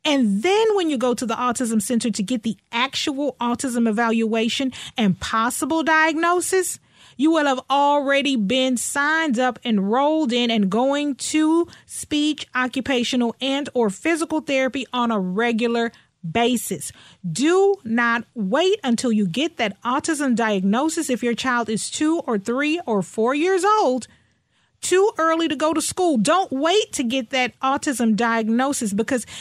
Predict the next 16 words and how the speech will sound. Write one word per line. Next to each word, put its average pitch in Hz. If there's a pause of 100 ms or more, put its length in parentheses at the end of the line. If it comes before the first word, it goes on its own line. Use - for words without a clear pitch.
(100)
it 254
may 277
not 359
happen 320
for 226
several 277
months, 277
even 320
almost 311
up 311
to 320
a 302
year, 311
and 311
then 427
some. 247